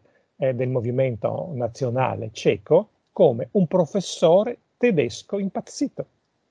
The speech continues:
perché insegnava in un'università tedesca e a un certo punto si è sognato questa patria ceca che non sta né in cielo né in terra. Questa era la visione.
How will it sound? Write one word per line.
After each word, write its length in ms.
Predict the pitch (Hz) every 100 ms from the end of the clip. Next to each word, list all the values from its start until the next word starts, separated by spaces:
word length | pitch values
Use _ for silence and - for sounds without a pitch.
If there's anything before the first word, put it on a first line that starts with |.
| _
perché 380 | - 117 143 - _
insegnava 440 | - 123 113 110 110
in 60 |
un'università 360 | 110 110 101 110
tedesca 580 | 208 202 139 - 208 233 _
e 120 | -
a 40 | 285
un 60 |
certo 300 | - 165 269
punto 320 | 202 220 196
si 160 | 180 -
è 40 |
sognato 680 | 139 - 202 120 104 139 - _ _ _
questa 300 | 165 - 156
patria 380 | - 123 143 165
ceca 360 | - 117 143
che 120 | -
non 100 | 123
sta 140 | - 117
né 100 | 113
in 60 |
cielo 200 | 110 -
né 60 | -
in 100 | 110
terra. 260 | - - - _ _ _ _
Questa 360 | - 107 -
era 140 | 104 -
la 60 |
visione. 360 | 107 104 107 127